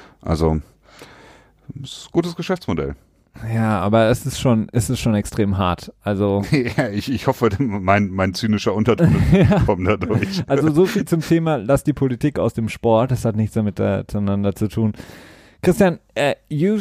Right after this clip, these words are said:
Speaker 2: U C F gegen Marshall treten entweder an im Bad Boy Mowers Gasparilla Bowl oder im Tough Boy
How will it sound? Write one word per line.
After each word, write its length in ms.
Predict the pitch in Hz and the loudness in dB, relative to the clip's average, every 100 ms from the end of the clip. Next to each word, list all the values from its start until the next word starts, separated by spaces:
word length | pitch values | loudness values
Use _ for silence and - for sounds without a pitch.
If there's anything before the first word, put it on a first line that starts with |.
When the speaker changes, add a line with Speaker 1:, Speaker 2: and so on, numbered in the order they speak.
| 202 | 0
Speaker 2:
U 140 | 170 | 0
C 180 | 208 190 | 2 0
F 280 | 135 185 - | 0 0 0
gegen 300 | 175 160 131 | 0 2 2
Marshall 520 | 131 160 190 147 156 | 2 2 0 -2 -4
treten 480 | - - 151 156 135 | -4 -4 -2 -4 -6
entweder 560 | 143 190 - 123 107 - | -6 -4 0 0 -2 -4
an 340 | 104 139 196 - _ _ _ _ _ _ _ - - | -6 -6 -10 -16 _ _ _ _ _ _ _ -20 0
im 280 | 131 131 - - | 2 2 -4 -4
Bad 420 | 101 120 - - | 2 2 2 0
Boy 360 | 120 117 117 - | 4 4 2 0
Mowers 500 | 110 117 127 120 - | 2 2 2 0 0
Gasparilla 600 | 113 - 107 110 135 156 | -2 0 -4 -2 -2 -2
Bowl 440 | 160 180 226 311 - | -2 0 -2 -2 0
oder 260 | 160 175 | 2 2
im 200 | 170 165 | 0 -4
Tough 380 | - 220 208 - - | -2 -2 -4 -12 -2
Boy 340 | 110 104 95 | 2 4 2